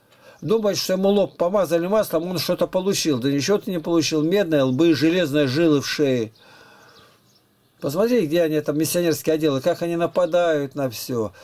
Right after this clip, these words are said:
Самое простое разуметь не могут,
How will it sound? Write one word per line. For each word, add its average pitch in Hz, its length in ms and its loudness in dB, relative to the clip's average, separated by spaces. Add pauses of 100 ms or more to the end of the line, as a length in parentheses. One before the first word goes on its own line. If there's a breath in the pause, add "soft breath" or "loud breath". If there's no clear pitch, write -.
(220 loud breath)
Самое 233 500 0
простое 220 840 0
разуметь 170 500 -2
не 151 100 2
могут, 117 360 0